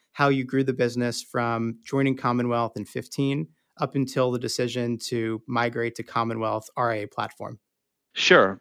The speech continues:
Speaker 2: There were a couple things that happened, and I think that the R O A, R I A transition wasn't that, that, that was a necessary step in our mind along the way. It was just a question of when, not if. So I've always known that it would make sense to evolve there.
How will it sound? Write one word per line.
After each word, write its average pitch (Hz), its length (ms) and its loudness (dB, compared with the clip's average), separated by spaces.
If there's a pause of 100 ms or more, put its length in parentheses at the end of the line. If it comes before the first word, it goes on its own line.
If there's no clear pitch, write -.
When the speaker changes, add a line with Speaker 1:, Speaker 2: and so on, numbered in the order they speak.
Speaker 2:
There 139 180 6
were 139 240 6
a 127 60 4
couple - 240 -2
things 120 240 0
that 113 100 -2
happened, 110 460 2
and 107 100 -4
I 110 60 2
think 120 320 0
that 117 220 4 (320)
the 123 140 6
R 127 200 10
O 120 140 8
A, 123 60 2
R 131 320 6
I 123 40 8
A 113 200 6
transition 110 760 0 (460)
wasn't 123 760 4
that, 113 520 2 (200)
that, 131 140 0
that 160 180 6
was 143 160 6
a 110 340 4
necessary 120 640 2
step - 280 2
in 113 60 2
our 107 120 4
mind 104 240 2
along 98 280 2
the 92 80 -2
way. 104 400 4
It 110 120 -4
was - 100 -4
just - 180 -4
a - 40 -12
question 107 420 -2
of 95 160 -2
when, 110 480 2 (260)
not 104 300 2
if. 139 400 0 (560)
So 117 580 6
I've 107 280 4 (100)
always 117 400 6
known 107 340 2
that 98 140 0
it 98 80 0
would 98 180 -4
make 101 240 -4
sense 95 320 -4
to 104 120 0
evolve 90 340 0
there. 76 240 -6